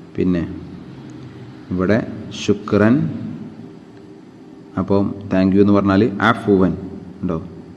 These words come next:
അങ്ങനെ. നെക്സ്റ്റ്, ഏ, ഹയ്യ നസ്വിൽ, വരച്ച് യോജിപ്പിക്കാം എന്നുള്ളതാണ്.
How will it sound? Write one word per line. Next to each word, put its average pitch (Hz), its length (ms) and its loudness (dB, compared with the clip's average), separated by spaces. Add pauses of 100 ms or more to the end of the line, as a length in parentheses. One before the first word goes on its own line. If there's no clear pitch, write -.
അങ്ങനെ. 82 220 -4 (1000)
നെക്സ്റ്റ്, 104 600 4 (1800)
ഏ, 98 60 4 (920)
ഹയ്യ 107 460 8 (460)
നസ്വിൽ, 110 680 4 (1000)
വരച്ച് 107 420 6
യോജിപ്പിക്കാം 101 720 6
എന്നുള്ളതാണ്. 85 440 2